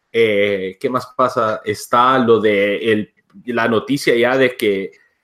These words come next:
el hijo de la violación, que es el hijo de Jane, resulta que el papá es el que, señor que se muere, que es este Perry Wright, que era un abusivo y abusador y violador.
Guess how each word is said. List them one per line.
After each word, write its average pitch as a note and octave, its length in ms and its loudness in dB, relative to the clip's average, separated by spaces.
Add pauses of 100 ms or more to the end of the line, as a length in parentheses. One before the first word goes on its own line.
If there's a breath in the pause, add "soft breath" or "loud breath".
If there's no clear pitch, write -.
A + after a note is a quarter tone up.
(160)
el A2+ 220 0
hijo C3 400 2
de A#2 80 2
la A2+ 100 0
violación, A#2 880 -2 (800)
que A2+ 260 -2
es A2+ 160 -6
el B2 160 0
hijo A#2+ 160 -2
de G#2+ 160 -2
Jane, A#2+ 300 -2
resulta A#2+ 580 -4 (160)
que G#2+ 100 0
el G2 140 -6
papá C3 400 -2
es - 160 -4
el G#2+ 300 -10
que, G2 100 -10
señor G#2+ 400 -10
que B2+ 80 -14
se A2 80 -6
muere, C3 340 -4
que G#2 100 -4
es - 100 -10
este - 180 -10
Perry A#2 320 0
Wright, G#2+ 300 0
que G#2+ 80 -2
era G#2+ 180 0
un A2 100 -2
abusivo A#2 640 -4
y F#2+ 120 -6
abusador F#2+ 580 -4
y A2+ 80 -4
violador. G2 520 0